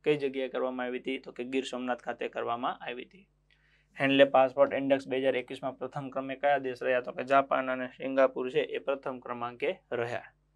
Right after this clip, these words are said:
પછી છે અરવિંદ ઘોષનો જન્મ ક્યાં થયો હતો? એકસો ને પચાસ વર્ષ એમના ઉજવવામાં આવ્યા. એમનો જન્મ થયો હતો કલકત્તા ખાતે.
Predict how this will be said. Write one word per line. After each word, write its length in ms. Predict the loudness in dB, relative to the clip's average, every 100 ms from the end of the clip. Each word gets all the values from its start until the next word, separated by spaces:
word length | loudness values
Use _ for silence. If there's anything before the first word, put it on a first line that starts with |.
| _ _ _ _ _ _ _ _ _ _ _ _ _ -4
પછી 160 | 0
છે 120 | 2 2
અરવિંદ 420 | 2 -2 -2 -2
ઘોષનો 300 | -2 -2 -2
જન્મ 320 | -2 -2 -4
ક્યાં 180 | -2 -2
થયો 140 | -2
હતો? 140 | -2 -2
એકસો 300 | -2 -4 -4
ને 100 | -4
પચાસ 460 | -2 0 0 0
વર્ષ 240 | -2 -2 -4
એમના 200 | -4 -2
ઉજવવામાં 540 | -2 0 -2 -2 2
આવ્યા. 160 | 2 2
એમનો 220 | 0 -2
જન્મ 320 | 0 0 -4
થયો 120 | -4
હતો 120 | -6
કલકત્તા 480 | 0 0 2 -4 -6
ખાતે. 300 | -8 -8 -10